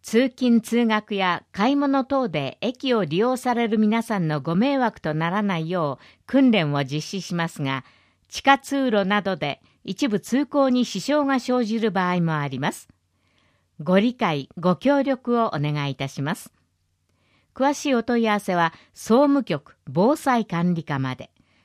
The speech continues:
電話番号は零三五三八八の二五二九番です。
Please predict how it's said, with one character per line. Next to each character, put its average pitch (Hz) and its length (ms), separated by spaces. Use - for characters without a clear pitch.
電 247 240
話 240 140
番 202 200
号 131 240
は 139 240
零 180 220
三 151 360
五 240 320
三 220 440
八 170 360
八 202 380
の 147 300
二 269 400
五 175 500
二 240 360
九 202 420
番 123 320
で 180 140
す。 - 180